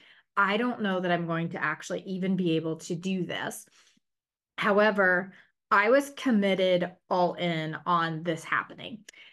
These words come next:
And so I just remember having this moment of thinking, like, "I'm so grateful for believing in myself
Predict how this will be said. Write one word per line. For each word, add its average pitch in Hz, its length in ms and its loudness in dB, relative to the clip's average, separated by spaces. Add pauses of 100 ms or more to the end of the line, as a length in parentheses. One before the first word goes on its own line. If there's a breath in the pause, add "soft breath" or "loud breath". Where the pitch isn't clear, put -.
(180 loud breath)
And 226 220 2
so 226 840 6
I 220 100 -2
just 262 280 0
remember 240 320 2
having 202 320 -2
this 180 160 -4
moment 190 360 -4
of 180 100 -4
thinking, 180 400 -4
like, 170 420 -8 (880)
"I'm 285 280 2
so 403 240 0
grateful 247 600 2
for 233 160 2
believing 190 680 0
in 170 160 0
myself 147 680 -8